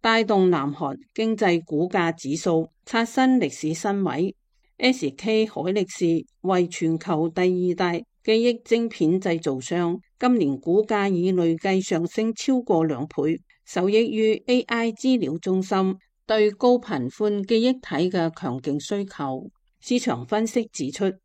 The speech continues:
，A I晶片組需求導致記憶體供應緊張。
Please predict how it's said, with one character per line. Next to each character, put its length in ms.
，A 140
I 220
晶 260
片 260
組 380
需 320
求 320
導 240
致 360
記 20
憶 360
體 420
供 240
應 200
緊 220
張。 320